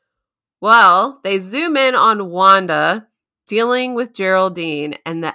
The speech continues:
after she says the name Ultron. And we actually see Wanda using her powers to completely kick Geraldine the heck out of Westview.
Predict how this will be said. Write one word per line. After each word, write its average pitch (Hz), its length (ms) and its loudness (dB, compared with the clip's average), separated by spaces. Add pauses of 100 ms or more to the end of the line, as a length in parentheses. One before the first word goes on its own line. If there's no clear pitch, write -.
after 175 400 0
she 175 220 -12
says 156 580 -8
the 165 100 -12
name 143 380 -14
Ultron. 147 560 -8
And 156 180 -10
we 170 200 -10
actually 208 500 0
see 247 460 -4
Wanda 180 760 0
using 202 420 -8
her 202 260 -4
powers 196 540 2 (440)
to 220 120 -12
completely 220 920 -8 (400)
kick 269 480 -8
Geraldine 208 880 -4 (440)
the 180 260 0
heck 208 420 -6
out 196 220 4
of 185 120 0
Westview. 165 600 -4